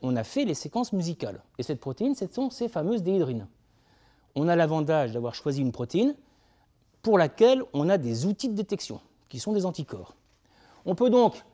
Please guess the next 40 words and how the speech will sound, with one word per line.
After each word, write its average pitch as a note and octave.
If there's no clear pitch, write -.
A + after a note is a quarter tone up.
récupérer E3+
nos A#2+
petits G#3
pois. E4
Donc, B2
par C3+
exemple, D3+
vous C3
avez B2+
ici -
deux C3
ge-, C3
types D3+
de C3
germination, B2
hein. C4
On A3
va F#3+
les C#3
broyer A#2
et B3
on D3+
va F3
déposer D#3
ce -
broyat B2+
sur D#3
ce -
qu'on B2+
appelle F3
une D3+
technique B2+
d'électrophorèse B2+
qui -
nous C#3+
permet C3
de G3+
séparer G3
des F3+
protéines. C3+